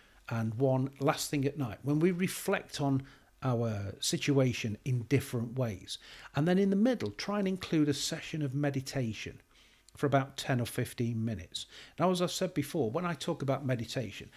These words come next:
I don't mean sort of getting all very spiritual.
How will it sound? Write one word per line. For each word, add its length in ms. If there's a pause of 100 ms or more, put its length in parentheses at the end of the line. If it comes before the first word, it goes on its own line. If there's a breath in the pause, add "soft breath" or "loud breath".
(260 loud breath)
I 80
don't 320
mean 340 (220 soft breath)
sort 220
of 140
getting 300
all 120
very 220
spiritual. 800